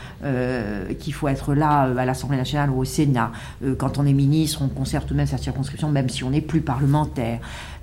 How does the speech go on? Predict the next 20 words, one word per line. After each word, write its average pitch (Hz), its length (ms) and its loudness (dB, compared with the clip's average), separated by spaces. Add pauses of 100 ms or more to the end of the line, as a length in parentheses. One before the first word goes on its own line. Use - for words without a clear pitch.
euh, 123 600 0
rester 165 360 2
très 170 160 0
tard, 120 520 2
euh, 127 140 2
voir 139 220 4
ses 160 140 2
dossiers, 139 480 0
c'est, 180 320 2
je - 80 -6
crois 247 160 2
que 240 100 -4
c'est - 80 -6
quelque 165 240 -4
chose 262 240 -4
que 185 120 -2
les 160 140 4
gens 185 200 2
ne 170 80 2
voient 151 220 0